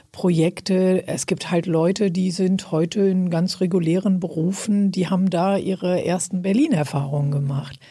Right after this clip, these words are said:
Also das ist halt ein Raum, der in diesem wilden Friedrichshain so entstanden ist. Und mittlerweile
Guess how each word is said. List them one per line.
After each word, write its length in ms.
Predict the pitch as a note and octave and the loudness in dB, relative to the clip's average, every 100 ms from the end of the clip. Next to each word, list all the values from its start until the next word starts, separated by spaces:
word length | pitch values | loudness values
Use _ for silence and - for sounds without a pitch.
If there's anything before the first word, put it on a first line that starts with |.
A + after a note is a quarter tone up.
| - - - - | -20 -20 -16 -8
Also 320 | D3 D#3 D#3 | -6 -2 -4
das 240 | D3 E3 | -2 -4
ist 260 | D3+ G3+ - | -2 -2 -2
halt 280 | G3+ G3 G3 | 0 0 0
ein 100 | F3 | -2
Raum, 720 | - D3 E3+ A3+ C4+ C#4 - - | -2 -2 2 2 2 0 -4 -6
der 720 | F#3 F#3 F#3+ G3+ G3+ - - | -2 2 2 0 0 -4 -8
in 220 | - F#3+ F3+ | -4 0 0
diesem 480 | F#3+ F3 E3+ D#3 | 0 0 0 0
wilden 460 | D#3+ F#3+ B3 G#3+ G3+ | 2 2 2 0 -2
Friedrichshain 920 | - G3+ A3 A3+ - G#3 G3+ A#3 A#3 | -4 -6 -2 -2 0 0 2 2 0
so 380 | G#3 G3+ G#2 G#2 | 0 0 0 0
entstanden 800 | - E3+ - - D3+ A3+ C4 A3+ | -2 -4 -4 -4 0 2 2 -2
ist. 500 | G3 A3 D4+ - - _ _ _ _ _ - - | 0 0 -2 -8 -18 _ _ _ _ _ -20 -4
Und 220 | E3+ D#3+ | 0 2
mittlerweile 840 | E3+ G3 F#3 E3 E3 F#3 A3+ B3 | 2 0 -2 0 0 2 2 2